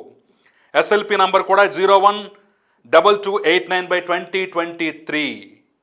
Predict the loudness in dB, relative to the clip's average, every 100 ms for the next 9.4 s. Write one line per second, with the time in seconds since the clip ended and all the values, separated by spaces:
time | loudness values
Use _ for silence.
0 | -10 -6 -6 -8 -14 _ _ _ _ _
1 | _ _ _ _ -12 -8 -6 -8 -12 -20
2 | _ _ _ _ -20 -8 -4 2 4 4
3 | 0 -10 -6 -4 -4 -4 -4 2 4 4
4 | 0 -8 -6 -6 -8 -16 -12 -10 -10 -12
5 | -12 -12 -8 -8 -10 -14 _ _ 0 0
6 | 0 -8 -10 -12 -20 _ _ _ _ _
7 | -4 -2 -4 -6 0 2 4 2 0 -4
8 | -4 -6 -6 -6 -2 0 2 0 0 -2
9 | -4 -10 -6